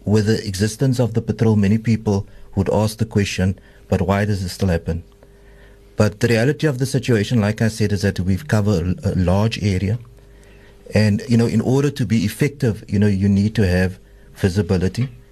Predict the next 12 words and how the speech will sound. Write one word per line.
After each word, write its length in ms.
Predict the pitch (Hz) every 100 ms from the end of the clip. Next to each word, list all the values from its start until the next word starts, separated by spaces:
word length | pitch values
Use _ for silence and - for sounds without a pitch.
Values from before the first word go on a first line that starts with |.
| - -
so 180 | - 101
that 160 | 98 -
people 320 | 117 117 104
know 280 | 95 101 101
that, 240 | 95 -
you 80 | 95
know, 360 | 87 90 90 - - - - -
let's 200 | 139 -
rather 280 | 214 214 117
try 180 | 117 110
in 80 | 110
another 320 | 95 92